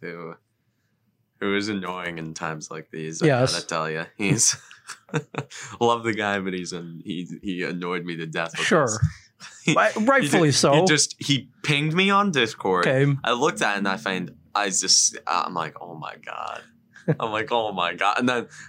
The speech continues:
Speaker 1: and then another friend of mine, Del Fly Latore, who's not
Speaker 2: Yes.
Speaker 1: in U S D anymore. I've kinda grown, like, less close with him, but
Speaker 2: Okay.
Speaker 1: and he's in
Speaker 2: But
Speaker 1: M C H L now, so,
Speaker 2: Right.
Speaker 1: so he,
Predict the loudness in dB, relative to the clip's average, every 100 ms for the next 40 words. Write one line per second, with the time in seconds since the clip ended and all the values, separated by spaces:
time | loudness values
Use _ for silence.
0 | -2 0 2 2 4 2 2 0 0 2
1 | 2 2 2 0 2 2 2 0 -2 2
2 | 2 2 0 -4 -6 0 2 2 2 0
3 | -2 -2 -4 -2 -4 -4 -2 0 0 -2
4 | -2 -2 0 2 2 2 -2 -2 -2 0
5 | -2 -2 -4 -4 -8 -12 -12 -8 -8 -8
6 | _ 0 2 2 2 0 2 2 2 2
7 | 2 2 2 2 2 2 0 0 0 -2
8 | 0 2 4 2 -2 -8 -16 -16 -16 -20
9 | -16 -4 0 2 0